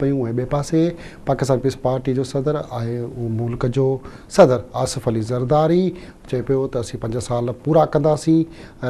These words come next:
ڪالهه جيڪو هن پنهنجي نوندري ۾ خطاب ۾ اهو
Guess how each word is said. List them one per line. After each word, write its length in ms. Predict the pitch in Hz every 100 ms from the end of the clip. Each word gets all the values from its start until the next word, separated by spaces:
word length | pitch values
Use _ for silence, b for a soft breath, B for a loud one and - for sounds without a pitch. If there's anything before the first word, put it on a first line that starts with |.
| 120
ڪالهه 240 | 135 135 127
جيڪو 200 | 120 117 117
هن 100 | 120
پنهنجي 280 | 120 110 120 113
نوندري ۾ 260 | 120 113 131 120 117 -
خطاب ۾ 320 | - 208 - 135 120 B B B
اهو 100 | 139